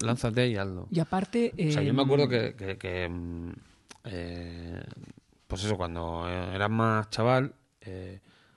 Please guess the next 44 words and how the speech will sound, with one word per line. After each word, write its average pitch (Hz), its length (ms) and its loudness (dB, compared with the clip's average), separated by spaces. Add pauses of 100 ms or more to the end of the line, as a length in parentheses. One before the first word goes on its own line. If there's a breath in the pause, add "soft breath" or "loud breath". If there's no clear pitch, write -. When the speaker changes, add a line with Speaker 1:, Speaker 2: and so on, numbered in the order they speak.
(280 soft breath)
Speaker 1:
había, 113 380 2 (120)
estaban 117 560 -2
los, 92 320 -6
los, 90 500 -8 (540 loud breath)
esta - 160 0
gente 127 520 2
como 95 460 -4
futurible, 92 580 -8
¿no? 101 180 -10
Como 95 200 -12
de, 90 280 -16 (200)
"Oh, - 260 -20
vamos 135 220 -8
a - 40 -12
hacer 135 220 -8
un 127 140 -6
no 113 100 -8
sé 92 140 -14
qué, 101 280 -6 (440 loud breath)
vamos 131 260 4
a 139 40 2
montar 120 280 -2
un 113 100 -4
grupo, 107 340 -4
vamos 123 340 2
a 127 40 -4
hacer 131 300 -4
un, 123 1120 -6
Speaker 2:
<laughs> - 20 -18
Speaker 1:
un 127 120 4
fanzine, 95 460 -4
vamos 117 260 0
a 110 80 -4
tal, 110 140 -2
vamos 101 180 -6
a 104 60 -10
tal". 101 200 -8
Y 104 120 -8
yo 104 140 0
decía, 104 420 -4 (800 soft breath)
"Pero 87 280 -4
cua-, 113 200 0
¿dónde 113 280 0
está? 160 360 2